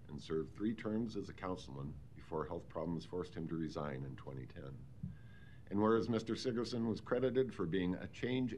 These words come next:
agent in the community and having a passion for service. And whereas he loved the city of Omaha, the state of Nebraska, and his family.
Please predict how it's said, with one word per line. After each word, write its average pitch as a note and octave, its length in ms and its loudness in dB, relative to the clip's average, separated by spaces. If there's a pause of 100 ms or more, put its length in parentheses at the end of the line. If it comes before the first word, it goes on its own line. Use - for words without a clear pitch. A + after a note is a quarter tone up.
agent D2+ 440 0 (120)
in F#2+ 140 2
the G#2 80 2
community E2 540 -2 (240)
and D2 100 -8
having D#2 320 -4
a C#2+ 60 -4
passion G#2+ 500 -4
for A2+ 160 -6
service. D#2+ 360 -4 (1040)
And E2+ 140 -2
whereas E2+ 380 4
he C#2 160 -8 (120)
loved F2 340 -2
the F2 80 -4
city - 260 -2
of E2+ 140 0
Omaha, C#2+ 420 -4 (380)
the C2+ 80 -10
state E2 260 -2
of F2+ 80 -2
Nebraska, C#2+ 600 -2 (420)
and C#2 180 -4
his D#2 140 -6
family. C2 400 -8